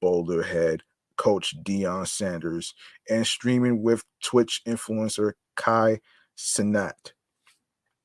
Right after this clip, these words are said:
Um, the feud between Cephas and Petty is largely based on Minaj and Cardi's, Cardi B's long-running feud,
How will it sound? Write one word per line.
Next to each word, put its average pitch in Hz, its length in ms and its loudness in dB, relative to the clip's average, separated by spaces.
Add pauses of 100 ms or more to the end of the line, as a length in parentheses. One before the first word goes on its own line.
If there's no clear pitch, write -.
(1040)
Um, 98 720 2 (2000)
the 139 120 6
feud 175 460 8
between 151 400 4
Cephas 131 640 6
and 117 120 0
Petty 120 540 4
is 110 220 0
largely 101 500 0
based 98 400 -4
on 90 320 -4 (260)
Minaj 98 560 -2 (120)
and 90 280 -2 (300)
Cardi's, 107 680 0 (340)
Cardi 113 300 4
B's 101 400 -2
long-running 104 1080 2
feud, 98 440 -4